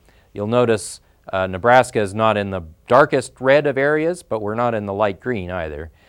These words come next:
Um, one of the reasons why we get nitrate ions in our groundwater is because,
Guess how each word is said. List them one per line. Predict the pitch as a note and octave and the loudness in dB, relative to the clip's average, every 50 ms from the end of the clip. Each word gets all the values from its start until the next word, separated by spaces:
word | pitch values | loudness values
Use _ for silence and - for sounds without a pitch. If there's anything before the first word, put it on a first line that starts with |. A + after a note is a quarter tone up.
| _ _ _ _ _ - | _ _ _ _ _ -8
Um, | F2+ F2+ F#2 F#2 G2 F#2+ F2 _ _ _ _ _ - | -4 -4 -4 -4 -4 -8 -12 _ _ _ _ _ -4
one | A2+ B2 D3 | -2 0 0
of | D3 | 2
the | C3+ | 2
reasons | B2 A#2+ A#2+ A2+ A2+ A2+ G#2 - | 2 2 2 0 -2 -4 -2 2
why | G#2+ G#2 G#2 | 2 4 4
we | G2 G2+ F#2+ | 2 0 -2
get | F#2+ G2 F#2 E2+ | -2 -4 -4 -2
nitrate | G2+ A#2 C#3+ D3+ - - B2+ G#2+ G2+ F#2+ G2 | -2 -2 -2 -2 -2 -2 0 0 0 -2 -4
ions | F#2+ G2 F#2+ F#2+ F#2+ F#2+ F#2+ F#2+ F#2+ F2+ - - | -4 -4 -4 -4 -4 -6 -6 -8 -10 -12 -14 -16
in | - - F#2+ F#2 | -14 -12 -10 -10
our | F#2 F2+ E2+ | -8 -10 -10
groundwater | E2 G2 A#2 C3+ D3+ D#3+ C#3 G#2+ F#2 F2 E2+ E2+ F2+ G2 G2 _ _ _ _ _ _ _ | -6 -2 -2 -2 0 -2 -2 -4 -4 -4 -4 -6 -8 -10 -12 _ _ _ _ _ _ _
is | - G2 G2+ G2+ F#2 - | -10 -8 -8 -8 -8 -10
because, | - G2 F#2+ - - A2+ G#2+ G2+ G2 G2 F#2 F2+ - - | -12 -12 -12 -10 -8 -6 -4 -4 -4 -4 -6 -10 -16 -20